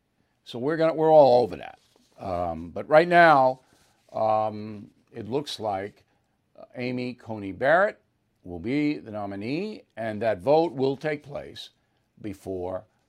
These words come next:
November third. That's what it looks like today. Tomorrow could be a totally different story.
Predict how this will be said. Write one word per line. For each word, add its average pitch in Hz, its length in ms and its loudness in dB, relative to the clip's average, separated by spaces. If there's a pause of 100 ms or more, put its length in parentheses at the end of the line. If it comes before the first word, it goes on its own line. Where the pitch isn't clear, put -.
(140)
November 92 360 -10
third. 95 360 -8 (640)
That's - 160 -20
what 82 100 -12
it 87 80 -10
looks 98 220 -14
like 90 240 -8
today. 131 500 6 (180)
Tomorrow 78 320 -12
could 87 160 -16
be 92 80 -12
a 85 40 -10
totally - 400 -20
different 78 300 -18
story. - 360 -18